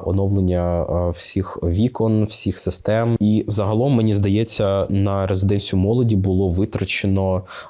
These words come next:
е, суто на ремонт десь близько двох з половиною мільйонів гривень. Робота над наповненням, закупівлею меблей і так далі, ми почали вже це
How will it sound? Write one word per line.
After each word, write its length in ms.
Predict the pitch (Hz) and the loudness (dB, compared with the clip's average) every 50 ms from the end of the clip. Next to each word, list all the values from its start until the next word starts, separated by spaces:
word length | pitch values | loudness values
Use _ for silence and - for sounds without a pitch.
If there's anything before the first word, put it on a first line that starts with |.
| - | -6
е, 80 | - - | -4 -4
суто 320 | - - - 120 - - | -2 0 0 0 0 0
на 140 | 101 98 95 | 0 0 2
ремонт 520 | 98 95 95 98 117 139 143 135 139 - - | 2 2 2 2 2 2 0 -2 -4 -6 -4
десь 400 | 104 101 107 113 113 - - - | -2 0 0 2 2 0 -2 0
близько 520 | 98 95 98 101 113 117 - - - 104 95 92 101 110 107 - | 0 0 2 2 2 0 -2 -2 -2 0 2 2 2 0 -2 -2
двох 360 | 104 101 95 101 104 107 - | 0 2 2 2 0 0 -2
з 100 | - - | -4 -4
половиною 800 | - - 104 98 98 95 92 101 104 110 110 110 104 95 95 92 | -4 -2 -2 0 0 0 2 2 2 2 2 2 2 2 2 2
мільйонів 800 | 92 87 87 90 90 92 92 95 95 98 101 95 90 85 - - | 2 2 2 2 0 0 0 0 0 0 2 2 0 0 -2 -2
гривень. 460 | 87 87 82 95 101 135 175 185 185 - - | -4 -2 0 0 0 2 0 0 -2 -4 -6
Робота 300 | - 104 113 135 147 147 | -2 0 0 0 0 0
над 200 | 123 117 120 120 | 0 0 2 2
наповненням, 720 | 107 101 - - 131 147 175 175 170 151 127 107 92 90 98 - - | 2 0 0 0 0 0 2 2 2 2 2 2 0 -2 -4 -6 -4
закупівлею 640 | - 98 107 - - 107 123 127 120 117 110 104 95 | -2 -2 0 0 0 0 0 2 2 4 4 4 4
меблей 500 | 90 92 101 107 110 110 110 104 101 - | 2 2 2 2 2 2 2 0 0 -2
і 60 | - - | -4 -4
так 180 | - 90 92 | -2 0 0
далі, 340 | 92 98 107 131 147 151 160 - - - - - - | 0 2 2 2 0 0 -2 -4 -10 -20 -20 -18 -4
ми 140 | - 101 127 | -2 -2 -2
почали 480 | 127 - 104 - - - 98 98 101 98 | 0 -2 -4 -4 -2 -2 0 0 0 0
вже 420 | 101 101 98 104 110 110 110 104 101 | 0 0 2 2 2 2 2 0 0
це 440 | - - - 104 107 107 104 - | -2 -2 0 0 0 2 0 -2